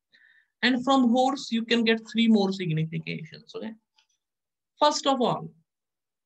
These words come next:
Ashwini means horse, and horse, Aswa, is related to things happening early in life.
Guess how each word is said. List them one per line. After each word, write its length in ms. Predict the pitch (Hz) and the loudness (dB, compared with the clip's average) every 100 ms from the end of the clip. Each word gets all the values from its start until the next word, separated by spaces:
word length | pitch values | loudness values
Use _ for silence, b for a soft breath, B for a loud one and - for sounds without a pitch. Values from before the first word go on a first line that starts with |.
| - | -4
Ashwini 400 | 196 196 247 254 | -2 0 2 2
means 260 | 247 240 233 - | 4 4 2 -4
horse, 380 | 180 196 220 - | -4 -2 -4 -8
and 260 | 190 190 190 - _ _ _ _ _ - | -4 -4 -4 -8 _ _ _ _ _ 2
horse, 360 | 220 226 165 - 190 | 6 6 2 -6 -4
Aswa, 440 | 190 - 247 254 226 | -4 -4 -4 -2 -2
is 80 | |
related 580 | 214 190 180 170 170 165 - | -2 -2 -2 -2 -4 -8 -8
to 200 | 214 311 - _ _ | -8 -8 -10 _ _
things 320 | - 214 247 - | -2 -2 -2 -4
happening 520 | 170 151 165 185 220 156 | -6 -4 -4 -4 -4 -4
early 340 | 156 170 170 | -4 -2 0
in 160 | 160 - | -2 -4
life. 240 | - - | -10 -16